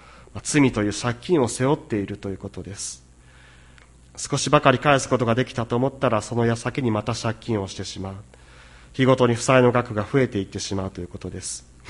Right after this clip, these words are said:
神様の前に負っている罪という負債を、私どもはごまかすことも、水に流すことも、口をつぐむこともできません。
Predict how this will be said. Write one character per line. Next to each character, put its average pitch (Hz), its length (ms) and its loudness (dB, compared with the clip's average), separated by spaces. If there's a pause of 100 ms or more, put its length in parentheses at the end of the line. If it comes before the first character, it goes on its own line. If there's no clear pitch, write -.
(1040)
神 156 200 6
様 135 180 6
の 127 60 8
前 135 160 10
に 127 80 6
負 135 140 6
っ 135 40 -2
て 143 140 4
い - 20 6
る 143 80 4
罪 143 320 2
と 113 160 0
い 110 80 2
う 104 40 0
負 95 100 -8
債 117 300 2
を、 131 140 -2 (600)
私 - 380 2
ど 123 80 2
も 110 80 6
は 110 40 4
ご 120 120 4
ま 135 140 8
か 143 120 2
す - 100 -4
こ 113 120 -4
と 120 120 -2
も、 113 120 4
水 117 200 2
に 135 80 6
流 135 120 6 (100)
す - 140 -4
こ 107 100 -4
と 117 140 0
も、 104 240 -2 (120)
口 - 280 0
を 120 60 4
つ 123 120 -6
ぐ 131 100 4
む 120 120 4
こ 107 100 -2
と 135 160 4
も 104 300 4
で 107 100 -4
き 101 140 -8
ま 101 100 -4
せ 101 220 -4
ん。 104 100 -10